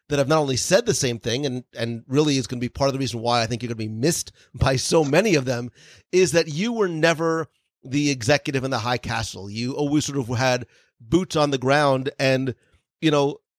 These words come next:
what, understand what I mean by this? It made me think of that picture of Walt picking up trash, um, because I think it shows,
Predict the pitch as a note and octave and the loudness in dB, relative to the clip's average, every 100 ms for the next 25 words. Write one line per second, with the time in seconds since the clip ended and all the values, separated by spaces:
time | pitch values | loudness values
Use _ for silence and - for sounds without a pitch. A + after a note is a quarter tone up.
0 | - - _ _ _ E3 D#3 - F3+ F3 | -20 -20 _ _ _ -2 0 2 2 2
1 | G3 F3+ D#3+ G3 E3 D3+ - _ _ _ | 2 0 -2 0 2 2 -2 _ _ _
2 | - E3+ E3 G3+ G3 G#3 - F#3+ F3 D#3 | -6 -4 2 2 2 -4 -2 -2 0 -2
3 | - - F#3 - D3 A2+ B2 C#3+ F3 - | -2 -2 -2 -2 -2 0 2 2 0 -6
4 | - D#3 D#3 C#3+ - - C#3 D#3+ F3 - | -2 0 0 -4 -4 -4 -2 -2 -6 -12
5 | - _ _ _ C3+ B2+ A#2+ A#2 A#2+ _ | -16 _ _ _ -2 0 -2 -8 -16 _
6 | C#3+ D3 D#3 C#3 C#3 F3+ - - _ _ | -8 -2 0 0 0 0 -2 -18 _ _
7 | D3+ B2+ - F3 F#3+ D#3+ C#3 - | -6 -4 -2 2 4 4 2 -2